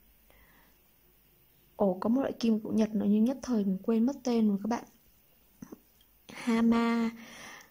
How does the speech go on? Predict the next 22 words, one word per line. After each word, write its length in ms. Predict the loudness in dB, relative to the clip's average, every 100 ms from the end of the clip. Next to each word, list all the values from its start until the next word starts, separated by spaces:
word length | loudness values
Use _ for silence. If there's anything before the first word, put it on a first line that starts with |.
| _ _ _ _ _ -10 0
Hama 320 | 2 2 2 0
gì 220 | 0 0
đó. 160 | 0 -2 -6
<laughs> 320 | -10 -10 -12 -4
Xin 200 | 0 0
lỗi 120 | 0
các 100 | -2
bạn 180 | -2 0
nhé, 140 | 0 0 -16 -2
vì 100 | 2
mình 160 | 4 4
không 180 | 0 0
sử 180 | -2
dụng 260 | -2 -2 0
cho 100 | 0
nên 180 | 2 4
mình 100 | 2
không 380 | 0 0 0 0
có 140 | -2
để 120 | -4
ý 240 | 0 2 4
nữa. 280 | 2 0